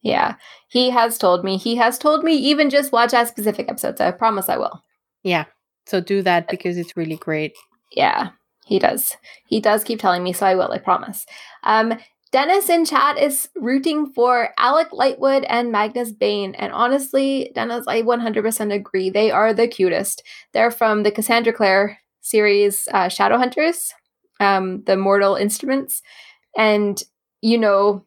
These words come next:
Speaker 1: if you've been listening to Geek Herring for any length of time, that I went through a serious binge of these books, like, this year. And
Speaker 2: Wasn't
Speaker 1: ten
Speaker 2: it
Speaker 1: out of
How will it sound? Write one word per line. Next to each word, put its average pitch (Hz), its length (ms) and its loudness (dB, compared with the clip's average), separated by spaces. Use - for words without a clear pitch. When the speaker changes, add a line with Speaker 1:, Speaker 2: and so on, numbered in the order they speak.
Speaker 1:
if 202 160 -4
you've 208 140 -2
been 208 140 0
listening 202 260 -2
to 196 140 0
Geek 196 200 -4
Herring 190 260 0
for 202 100 -2
any 190 100 0
length 185 180 -2
of 185 60 -4
time, 185 200 2
that 190 120 0
I 208 80 2
went 208 240 0
through 202 140 2
a - 20 -6
serious 196 380 2
binge 196 260 0
of 214 80 2
these 226 180 -4
books, 233 320 -2
like, - 300 -2
this 190 200 -2
year. 262 280 -2
And 196 500 0
Speaker 2:
Wasn't 269 400 0
Speaker 1:
ten 381 120 2
Speaker 2:
it 233 40 2
Speaker 1:
out 226 120 2
of 233 140 2